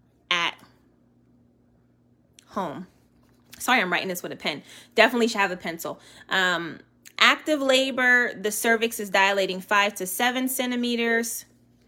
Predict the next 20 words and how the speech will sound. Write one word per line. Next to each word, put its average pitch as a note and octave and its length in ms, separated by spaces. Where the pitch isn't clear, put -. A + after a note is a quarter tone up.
okay? G#3+ 360
And G3+ 120
then G3+ 440
transition, C4 1040
um, G3+ 400
eight A3+ 220
to B3 100
ten A3+ 360
centimeters. G#3 600
And G3 100
remember, G#3 380
transition, G3+ 720
this G3+ 200
is F#3+ 140
not F#3 340
the G3 60
stage F3+ 540
that - 220
you E3+ 200
push. - 580